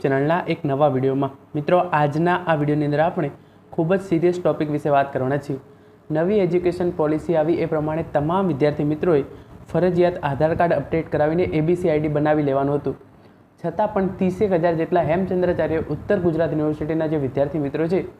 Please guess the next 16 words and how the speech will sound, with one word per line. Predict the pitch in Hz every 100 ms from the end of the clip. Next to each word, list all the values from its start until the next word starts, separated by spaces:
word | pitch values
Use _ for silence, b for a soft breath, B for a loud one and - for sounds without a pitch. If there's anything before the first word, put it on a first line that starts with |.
| B B B
એમના | 165 175 175
એ | 156
બી | 160
સી | 175 170
આઈ | 160
ડી | 156
બન્યા | 156 165 175
નથી | 175 190 185 -
અને | 160
હવે | 139 156 -
આ | 180
વિદ્યાર્થી | 180 139 160 156 156
મિત્રોએ | 147 156 151
શું | 185 180
કરવું | 151 143
પડશે, | 170 185 147